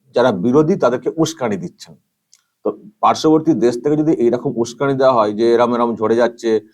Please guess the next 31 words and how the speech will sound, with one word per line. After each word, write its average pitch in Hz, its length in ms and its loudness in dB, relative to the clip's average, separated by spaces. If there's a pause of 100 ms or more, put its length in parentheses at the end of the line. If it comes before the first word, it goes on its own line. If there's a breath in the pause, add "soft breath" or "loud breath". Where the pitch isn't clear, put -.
(240 soft breath)
এ 107 100 -6
নয়, 113 220 0 (320)
আ-, 107 200 -2
আম-, 104 200 -2
আমার 107 220 0
এখানে 110 240 -4
চলে 110 220 -2
এলে 113 220 4
আমরা 87 260 -2
আশ্রয় 107 440 -2
দেবো 107 220 0
ইত্যাদি, 104 420 -4 (300)
তো 110 60 -2
এটার 123 240 0
মাধ্যমে 107 480 -4
তো 147 220 -6
একটা - 240 -8
দেশকে - 480 -8 (340)
অশান্ত 185 420 -6
করার 131 400 -2
একটা, 117 400 -4 (1300)
মানে, 90 160 -10 (580)
শক্তি 180 360 2
যোগানো, 90 460 0 (420)
ইন্ধন 196 380 6
দেওয়া, - 220 -4 (680)
এটা 151 140 0
কি 175 140 -4
করে 143 120 2
করতে 107 300 -2
পারেন? 69 200 -8